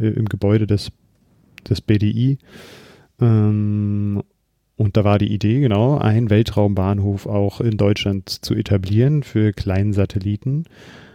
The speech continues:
Äh, und, äh, ja, das ist jetzt eine, ein Jahr lang weiter gediegen, diese Idee. Und es gab jetzt dazu eine Studie. Und, ähm, ja, man ist dazu übergegangen, diesen Weltraumbahnhof dann auch in der Nordsee zu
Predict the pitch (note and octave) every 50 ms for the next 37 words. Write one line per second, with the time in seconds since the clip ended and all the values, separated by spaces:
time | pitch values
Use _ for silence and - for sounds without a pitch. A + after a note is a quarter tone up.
0 | _ _ - A2+ G#2+ G#2 G#2 G#2 G2+ G2+ G2+ G2+ A2 A2 G#2 G#2 G2+ G2+ G2+ G2+
1 | F#2 - G#2 G#2 G2+ G2+ G2+ A2 B2 A#2 G2+ G2+ - - A2 - - G#2 - -
2 | - A2 G#2 G#2 G#2 G2+ G2 F#2 E2+ G#2+ A2 G#2 G2 G#2 F#2+ G2 G#2+ A2+ A#2+ A2+
3 | A2+ A2 G#2 G#2 G2+ G#2 - A2 G#2+ G#2 F#2+ - - G#2 - B2+ C3 C#3 C#3 D3+
4 | D3 D3+ D3+ D3 - - C3 B2+ B2+ A#2+ - A#2+ B2 A#2+ A#2+ A#2+ B2 B2 A#2 -
5 | G#2+ G#2+ G#2 G#2 G#2 - G#2+ G2+ - - G#2 G2+ - - - - A2+ G2+ - -
6 | G#2+ G#2 G2+ F#2+ - - A#2 A#2+ B2 B2 A#2+ A#2 A#2 A#2 A2+ G#2 - - G#2 G#2
7 | G2+ G#2 G2+ G2+ G2+ F#2+ - G#2 G2+ G2+ G2+ G2 G2 G2 G2 G2+ G2+ G#2 G#2 A2
8 | F#2+ E2 E2 - - G2+ G2+ F#2+ F#2+ F#2+ F#2 F#2+ G2+ - - G#2 G2+ - - -
9 | - G#2 G2+ G2 F#2+ - G2 G2 F#2+ F#2 G2+ F#2 - G2 F#2+ G2 G2 G2+ G2+ G2
10 | G2 F#2+ F#2+ F#2+ G2+ G2 F#2 G2 G2 G2 G2+ - - - G#2 G2+ G2 F#2 E2+ F2+
11 | G2 G2+ G2+ G2+ - - F#2+ F#2+ F#2+ - F2 - - - - G#2+ G#2 G2+ G#2 G#2
12 | G#2 G#2 A#2 C#3 - - - F#2+ F#2 F2+ - - - G2+ F#2+ F#2 F2+ F2 F2+